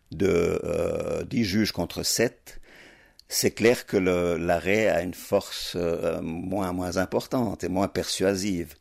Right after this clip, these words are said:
Pour la Grande Chambre, ça arrive très souvent que la Grande Chambre soit, soit divisée, hein. Euh, et même parfois, neuf juges contre huit. Donc là, c'est vraiment un juge qui fait la différence.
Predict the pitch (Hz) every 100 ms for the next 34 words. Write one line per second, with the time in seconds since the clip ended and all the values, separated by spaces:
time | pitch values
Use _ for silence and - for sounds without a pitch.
0 | _ - 139 131 123 143 139 151 160 110
1 | - 123 127 - - 147 - 104 120 120
2 | 95 87 87 87 - 90 82 - 80 80
3 | - 85 78 80 78 80 - 87 95 -
4 | - - - - - 95 98 110 110 135
5 | 117 - 107 - 107 127 139 131 - _
6 | - 104 123 - 92 117 117 92 92 82
7 | 78 85 92 - - - 87 - 101 90
8 | 90 101 98 113 120 98 107 95 - 82
9 | 95 82 82 - 87 80 82 - -